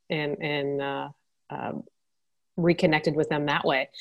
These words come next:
So I didn't, I never had a piece of paper that said, "Hey, this is your biological mother. Hey, this is who she is. This is," you know, I never had that, um,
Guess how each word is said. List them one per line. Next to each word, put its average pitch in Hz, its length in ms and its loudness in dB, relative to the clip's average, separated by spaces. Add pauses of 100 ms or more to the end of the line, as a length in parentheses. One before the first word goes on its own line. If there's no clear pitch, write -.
(180)
So 196 120 6
I - 20 12
didn't, 226 280 8
I 202 40 6
never 233 200 6
had 233 100 6
a 190 40 4
piece 208 200 2
of 190 100 0
paper 185 300 4
that 160 160 -2
said, 170 160 -2
"Hey, 156 140 2
this 185 180 0
is 170 100 -4
your 160 120 -4
biological 151 560 -2
mother. 147 360 -2
Hey, 165 200 4
this 170 280 4
is 160 220 0
who 170 100 2
she 156 260 0
is. 147 220 2
This 175 200 -2
is," 160 180 -4
you 170 100 -2
know, 135 160 -4 (400)
I 180 60 8
never 214 240 10
had 170 300 6
that, 160 340 6 (180)
um, 143 440 -4